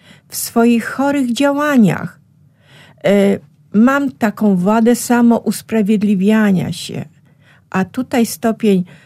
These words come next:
e, krok siódmy wyraźnie mówi: „Poproś”. Czyli zdobądź się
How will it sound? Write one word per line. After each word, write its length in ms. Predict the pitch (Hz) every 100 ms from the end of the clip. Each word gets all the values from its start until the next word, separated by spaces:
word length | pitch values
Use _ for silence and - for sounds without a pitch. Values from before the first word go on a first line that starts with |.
| _
e, 120 | 196
krok 320 | 185 - 247 -
siódmy 380 | - 233 220
wyraźnie 500 | 208 220 226 208 185
mówi: 320 | 165 160 170 - _ -
„Poproś”. 680 | 233 233 - - 165 - - _ _ _ _ _ _
Czyli 400 | - 165 170 - _ _ _ -
zdobądź 680 | 170 180 202 302 277 180 175
się 280 | - 131